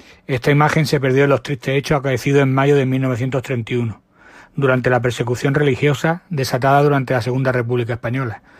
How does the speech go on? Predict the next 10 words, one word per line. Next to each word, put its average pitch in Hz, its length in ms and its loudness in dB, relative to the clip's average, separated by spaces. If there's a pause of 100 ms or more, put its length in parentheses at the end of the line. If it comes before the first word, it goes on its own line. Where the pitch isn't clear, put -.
(160)
cuando 131 220 -2
la 127 80 2
famosa 127 400 -2
quema 131 240 -2
de 123 60 -4
conventos 127 500 -4
e - 20 0
iglesias 123 400 -2
en 120 80 -4
Málaga, 110 380 -8